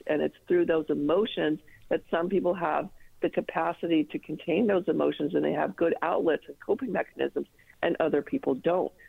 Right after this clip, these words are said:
So they resort to acting out behavior, self-destructive or other destructive. So that's key, the observation of what's in front of us.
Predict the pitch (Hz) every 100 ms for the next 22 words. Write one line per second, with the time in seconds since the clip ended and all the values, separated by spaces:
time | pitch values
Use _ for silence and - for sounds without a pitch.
0 | - 165 156 147 151 147 147 - - 139
1 | 139 - 139 131 - 151 143 139 143 143
2 | - 143 - 190 - 147 - 147 147 -
3 | 156 170 123 - 104 - - 92 - _
4 | - _ 160 151 151 - - 151 113 139
5 | - 175 247 233 214 175 165 160 151 147
6 | 147 151 151 - 156 151 -